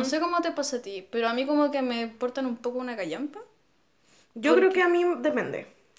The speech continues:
Speaker 2: A lo mejor depende de la película,
Speaker 1: Sí.
Speaker 2: pero estoy como muy acostumbrada a escucharlos, entonces como que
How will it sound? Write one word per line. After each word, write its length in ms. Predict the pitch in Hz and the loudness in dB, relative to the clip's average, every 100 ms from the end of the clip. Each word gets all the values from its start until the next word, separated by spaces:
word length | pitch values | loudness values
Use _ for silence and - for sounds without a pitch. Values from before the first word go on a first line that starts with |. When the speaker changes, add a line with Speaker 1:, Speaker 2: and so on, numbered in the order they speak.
| - | 2
Speaker 2:
A 80 | 277 | 6
lo 80 | 277 | 8
mejor 240 | 294 277 | 6 4
depende 360 | 285 330 330 339 | 2 2 4 6
de 20 | |
la 100 | 339 | 6
película, 520 | 294 233 254 311 330 240 | 6 2 -2 -2 0 0
Speaker 1:
Sí. 60 | 220 - - - _ | -2 -16 -20 -20 _
Speaker 2:
pero 200 | 233 240 | 4 4
estoy 260 | 240 277 | 0 -4
como 640 | 269 285 269 254 247 240 233 | -2 0 0 2 2 0 0
muy 180 | 240 | 0
acostumbrada 600 | 262 285 - 294 285 294 302 | 0 -2 -2 2 4 4 0
a 20 | |
escucharlos, 600 | 302 262 - 254 294 302 | -2 -8 -4 -2 0 0
entonces 400 | 277 262 247 254 | 0 0 -4 -6
como 260 | - 240 226 | -4 -4 -4
que 160 | 202 | -6